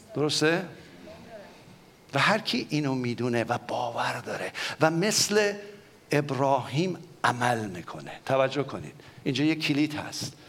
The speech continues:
فقط اطلاعات نیست من بدونم برای قربانی رو خدا آفریده.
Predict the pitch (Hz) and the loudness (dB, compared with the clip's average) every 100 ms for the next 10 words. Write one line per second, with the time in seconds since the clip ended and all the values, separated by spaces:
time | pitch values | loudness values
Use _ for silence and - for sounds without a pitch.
0 | - - - - 143 190 156 156 156 147 | -20 -20 -10 2 6 6 4 0 4 6
1 | 139 156 175 180 156 143 135 135 135 135 | 6 4 4 0 0 0 2 2 0 2
2 | 127 120 120 123 143 135 117 120 127 135 | 4 4 4 4 4 4 2 0 2 0
3 | 131 117 120 104 104 95 92 | 0 2 2 2 -2 -2 -6